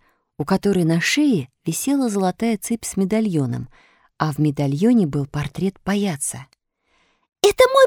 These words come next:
портрет! Это дама, моя фея!" сказал про себя ослик, узнав фею.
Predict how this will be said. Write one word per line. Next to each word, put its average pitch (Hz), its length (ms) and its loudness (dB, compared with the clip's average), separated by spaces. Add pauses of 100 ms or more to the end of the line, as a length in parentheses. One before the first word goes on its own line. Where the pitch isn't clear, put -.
портрет! 539 680 4 (320)
Это 494 220 4 (120)
дама, 453 320 8
моя 494 320 2
фея!" 440 560 2 (280)
сказал 220 420 -2
про 196 140 -2
себя 226 300 2
ослик, 226 340 0
узнав 214 280 4
фею. 185 420 2